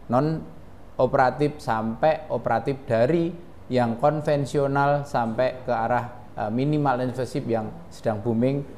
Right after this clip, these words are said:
sampai ke arah sekarang robotik surgery yang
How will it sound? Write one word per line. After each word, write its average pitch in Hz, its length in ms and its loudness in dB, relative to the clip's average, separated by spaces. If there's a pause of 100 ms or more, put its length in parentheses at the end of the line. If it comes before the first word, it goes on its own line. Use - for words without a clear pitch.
(140)
sampai 117 520 0
ke 123 80 0
arah 123 400 0
sekarang 117 400 -2
robotik 120 400 0
surgery 113 280 -2
yang 117 120 0